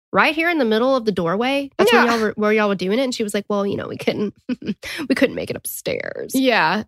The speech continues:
Speaker 2: Ugh, just whatever. So then she said that she didn't know Jason was in the house, which, again, why would you not know he's in the house? He has nowhere else to go and you have the only vehicle.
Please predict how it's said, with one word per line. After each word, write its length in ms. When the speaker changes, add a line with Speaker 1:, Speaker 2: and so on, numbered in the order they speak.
Speaker 2:
Ugh, 220
just 220
whatever. 360
So 360
then 180
she 200
said 200
that 100
she 200
didn't 200
know 160
Jason 440
was 160
in 100
the 80
house, 760
which, 520
again, 400
why 180
would 160
you 80
not 340
know 140
he's 220
in 80
the 80
house? 340
He 100
has 140
nowhere 300
else 160
to 100
go 160
and 160
you 60
have 200
the 120
only 240
vehicle. 680